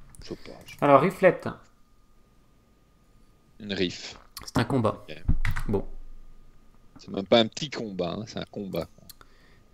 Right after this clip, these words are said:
Speaker 2: Euh, qu'est-ce qu'on avait regardé ? Galoubet qui était une petite flûte, ouais, on a vu. Adjectif mucroné, mucron, mucroné, pourvu d'un mucron. Jusque-là, tout est correct. Un mucron, une petite pointe en botanique, on y revient.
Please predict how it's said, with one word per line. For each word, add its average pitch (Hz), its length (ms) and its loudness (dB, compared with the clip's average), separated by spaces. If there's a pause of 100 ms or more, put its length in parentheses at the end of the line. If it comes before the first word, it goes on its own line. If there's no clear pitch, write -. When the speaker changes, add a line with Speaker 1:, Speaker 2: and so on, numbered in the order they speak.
(140)
Speaker 2:
Euh, 101 1000 0
qu'est-ce 107 180 -8
qu'on 117 140 0
avait 107 120 2 (120)
regardé ? 107 320 2
Galoubet 113 560 2
qui 113 160 -4
était 107 400 2
une 101 100 -4
petite - 300 -6
flûte, 123 220 -2
ouais, 113 120 0
on 104 120 -2
a 101 60 -2
vu. 113 340 -6 (540)
Adjectif 110 440 -2
mucroné, 117 420 2
mucron, 120 340 -2
mucroné, 113 680 -4 (260)
pourvu 113 220 -2
d'un 110 140 0
mucron. 110 500 -4 (840)
Jusque-là, 110 600 0 (220)
tout - 100 -20 (100)
est 110 40 -6
correct. 104 480 -6
Un 110 80 2
mucron, 113 360 0
une 120 60 0
petite 127 320 -2
pointe 147 240 2
en 123 60 4
botanique, 180 420 8
on 196 80 10
y 220 100 10
revient. 156 280 8